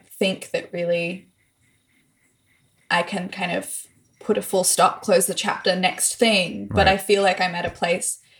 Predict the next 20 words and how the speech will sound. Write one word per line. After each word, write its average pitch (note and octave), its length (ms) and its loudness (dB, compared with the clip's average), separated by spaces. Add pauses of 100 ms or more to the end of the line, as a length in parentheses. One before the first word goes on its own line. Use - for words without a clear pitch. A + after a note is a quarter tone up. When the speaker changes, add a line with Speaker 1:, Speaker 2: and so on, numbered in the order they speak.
(300)
Speaker 1:
now F3+ 320 4
where F3+ 140 -2
I F3+ 60 -2
can F#3 180 -8
kind F3+ 220 -4
of F3+ 60 -8
start - 300 0
to G#3+ 60 0
go, F#3+ 160 4
like, F3 220 -2
"Oh, B3+ 140 4
what's - 260 2
next?" - 500 0
Because G3+ 240 2
I G#3 100 6
really, G3 760 2 (920)
in A3 260 4
kind F#3+ 200 -2
of F3 140 -6
June G#3 760 4